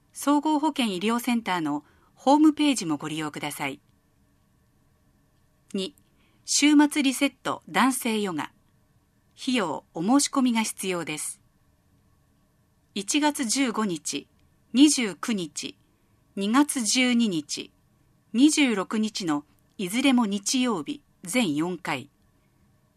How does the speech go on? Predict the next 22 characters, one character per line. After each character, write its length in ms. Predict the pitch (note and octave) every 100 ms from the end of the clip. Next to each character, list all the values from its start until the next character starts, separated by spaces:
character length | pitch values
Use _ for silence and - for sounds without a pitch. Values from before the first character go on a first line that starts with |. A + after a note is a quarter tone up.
| -
午 140 | A#3
後 200 | F#3 D#3+ - _
一 240 | G#3+ - D4+
時 120 | D4
か 100 | G#3+
ら 120 | F3
二 140 | D3 D3+
時 140 | B3
半 240 | - G#3
ま 100 | C#3
で、 140 | B2 - _ _ _ _ _ _ _ _ _ _
西 280 | - D#4 D#4
部 100 | G#3+
ふ 120 | F#3+
れ 140 | F3+ G3+
あ 60 |
い 80 | G#3
セ 180 | - G3+
ン 80 | F3+
タ 180 | C#3 B2
ー 40 |
で。 180 | -